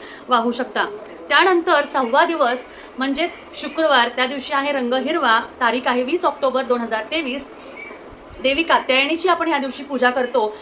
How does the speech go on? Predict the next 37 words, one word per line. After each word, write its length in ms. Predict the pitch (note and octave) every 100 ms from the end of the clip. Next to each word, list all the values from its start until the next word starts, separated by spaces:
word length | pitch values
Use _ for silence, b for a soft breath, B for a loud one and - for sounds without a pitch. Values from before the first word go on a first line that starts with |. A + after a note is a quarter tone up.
| B B
आणि 160 | C#4
नैवेद्य 440 | C#4+ B3+ C#4+ D4+ F4
आपल्याला 320 | E4 C#4+ C4+
जो 120 | C4+
आहे, 300 | B3+ B3 A#3
तो 420 | - - - E4 C#4+
मधाचा 440 | A#3 A#3 C#4+ D#4
नैवेद्य 320 | D4 C4 B3+
दाखवायचा 460 | B3 G#3+ A3 G#3+ A3+
आहे. 140 | G#3
आपल्याला 280 | G#3 A#3 C4
मध 380 | A#3 A#3 C#4+ D#4+
त्या 200 | D#4 B3+
दिवशी 260 | B3 A#3+
देवीला 280 | B3 A3+ A#3
नैवेद्य 340 | A#3+ G#3+ G#3+ A#3+
दाखवायचा 420 | G3+ G#3+ G#3+ A3
आहे 160 | G#3
मधाचा, 400 | G#3 G3+ A3+ A#3 G3 - B B
आणि 140 | C4 D#4+
तो 220 | F4 G#4+
सगळा 300 | G4 C#4 D#4
नैवेद्य 320 | D#4+ D4+ E4 E4
तुम्हाला 260 | D4+ D#4+
तुमच्या 280 | D#4+ C#4 D#4
घरात 260 | C4 B3+ C4
सगळ्यांनी 380 | C4 B3 B3 C#4+
खायचा 240 | C4 G#3 A#3
असतो, 300 | G3+ - G3
हे 120 | B3+
लक्षात 240 | B3 B3+
ठेवा 240 | B3 G#3 G3
बरं 140 | C4
का. 140 | G#3+ - B B B -
त्याचनंतर 560 | D4 F4+ E4 D4 D4
ह्या 180 | C4+ C4+
दिवशी 400 | C#4+ C4+ C#4 A#3